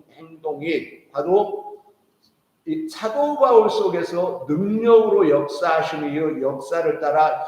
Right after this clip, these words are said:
힘을 다하여 수고하느라, 자기의 힘이 아닌 속에서, 사도 바울 속에서 역사하는, 능력으로 역사하는 그 성령 아버지 하나님이 오늘 우리의 속에서도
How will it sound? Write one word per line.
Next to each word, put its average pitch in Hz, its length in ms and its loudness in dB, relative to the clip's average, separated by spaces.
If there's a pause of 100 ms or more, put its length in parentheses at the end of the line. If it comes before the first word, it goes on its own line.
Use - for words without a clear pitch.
힘을 254 340 -6
다하여 156 340 -2
수고하느라, - 680 -6 (500)
자기의 233 600 -4
힘이 208 340 -4
아닌 156 640 -6 (840)
속에서, - 1040 0
사도 240 500 2
바울 202 340 6
속에서 175 1040 -2
역사하는, 151 640 -4
능력으로 170 600 -2
역사하는 143 640 -4 (140)
그 - 760 -2
성령 220 520 -4
아버지 160 360 -2
하나님이 175 600 -4 (540)
오늘 190 840 2
우리의 226 680 -4
속에서도 196 1160 -2